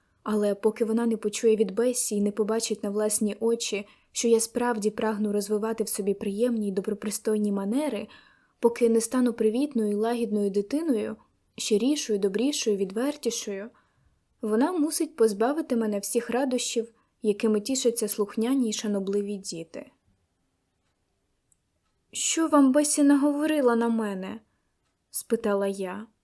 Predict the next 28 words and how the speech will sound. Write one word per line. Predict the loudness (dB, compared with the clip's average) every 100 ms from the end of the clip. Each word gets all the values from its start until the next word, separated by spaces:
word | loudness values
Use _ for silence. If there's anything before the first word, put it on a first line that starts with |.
| _ _ _ _ _ _ _ _ _ _ _ _ _ _ -2
«Джен, | 0 2 2 0 _ _ -2
я | 2 6
не | 8 8
люблю, | 6 4 4
коли | 6 4 4
чіпляються | 0 -2 0 0 2 2
до | 4
слів | 2 0 0 0 4
і | 4
допитуються. | 4 2 -2 0 -4 -4 -8 -8 -8 -12 _ _ _
Дитина | 0 4 6 6 8
не | 8
сміє | 6 4 2 2
так | 2 4
розмовляти | 4 6 6 2 2 2
зі | 2
старшими. | 0 -2 -4 -4 -6 -6 -6 -10 _ _ _ 0
Іди | 4 4
сядь | 6 4 4
собі | 0 2
десь, | 2 2 0 -6 _ -2
і | 0
поки | 0 2 4
не | 6
навчишся | 4 2 0 0 0
бути | -2 -2
чемною, | 0 2 2 0 0 -4 -2
мовчи». | -2 0 -4 -4